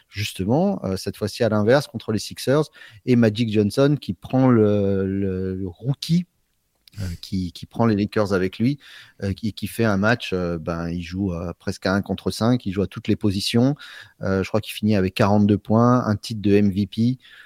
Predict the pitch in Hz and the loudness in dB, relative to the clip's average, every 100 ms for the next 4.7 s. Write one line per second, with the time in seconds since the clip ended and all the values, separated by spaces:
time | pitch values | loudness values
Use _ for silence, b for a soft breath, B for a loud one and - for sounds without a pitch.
0 | B B _ - 82 82 82 82 B B | B B _ -10 -8 -6 -8 -10 B B
1 | B B 80 87 95 92 85 85 58 57 | B B -8 -4 -2 -2 -2 -4 -4 -6
2 | - 95 113 104 110 104 104 92 110 110 | -8 -2 2 4 6 6 6 4 4 4
3 | 98 92 90 107 98 87 87 90 110 104 | 4 2 0 0 0 -2 -4 -2 0 0
4 | - 110 107 - 98 95 82 | 0 2 2 0 -4 -4 -6